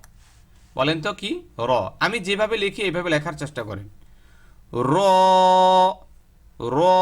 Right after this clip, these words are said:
এই দেখেন, এই জায়গা থেকে একেবারে সহজ নিয়মে লিখবেন। আরও বিভিন্ন রকমে লেখা যায়। তো আপনারা যেহেতু বিভিন্ন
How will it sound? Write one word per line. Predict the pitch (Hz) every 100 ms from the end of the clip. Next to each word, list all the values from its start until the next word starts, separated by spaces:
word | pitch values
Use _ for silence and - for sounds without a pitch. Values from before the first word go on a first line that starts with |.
| 185 185 160
এই | 147
দেখেন, | 113 107 98 _ - - - - _ _ _ _ - - - 139
এই | 143
জায়গা | 135 113
থেকে | 104 85 85 _ _ _ - _ _ - - - _ _ - _ - - - - - - - _ _ _ _ _ _ - _ _ _ _ - _ _ _ - 208
একেবারে | 233 226 208 196
সহজ | 196 214 185
নিয়মে | 185 180 151
লিখবেন। | - 151 - - - - _ _ - 180
আরও | 226 190
বিভিন্ন | 196 208 233 233
রকমে | 190 208 185 147
লেখা | 123 123 98
যায়। | 90 - _ _ _
তো | - 170
আপনারা | 165 190 208 175
যেহেতু | 180 185 190 190 - _ - 147 131
বিভিন্ন | 156 180 190 185